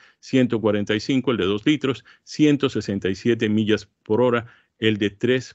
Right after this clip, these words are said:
punto tres litros. En cuanto a consumo de combustible, eh, un combinado de veinte millas por galón, veinticuatro en la ciudad, veinticuatro en la autopista y diecisiete en la autopista,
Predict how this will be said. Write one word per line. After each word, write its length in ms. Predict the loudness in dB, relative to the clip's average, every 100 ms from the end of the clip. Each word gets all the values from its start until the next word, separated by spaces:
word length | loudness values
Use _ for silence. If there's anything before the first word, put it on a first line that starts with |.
| _
punto 480 | 0 0 -2 -4 -6
tres 340 | -2 -2 -2 -6
litros. 440 | -8 -10 -16 -20 -12
En 140 | -6 -2
cuanto 280 | 0 2
a 80 | 0
consumo 400 | 0 0 4 4
de 80 | 4
combustible, 640 | 2 0 2 2 2 0 -2 -14 -20 _ _
eh, 320 | 0 2 4 2
un 100 | 0
combinado 500 | 2 2 2 0 0
de 60 | 2
veinte 440 | 2 0 -2 -2
millas 420 | 0 0 -2 -2
por 180 | -4 -2
galón, 400 | 0 0 -4 -6 _ _
veinticuatro 600 | -10 -8 -2 0 2 -2
en 80 | -2
la 100 | -4
ciudad, 480 | -2 -2 0 -2 -6
veinticuatro 480 | -8 -6 -4 -2 0
en 40 |
la 60 | -2
autopista 380 | -2 -6 -2
y 60 | -2
diecisiete 760 | 0 -2 -4 -14 -4 -4 -2 -4
en 80 |
la 60 | -4
autopista, 560 | -4 -4 -2 -2 -6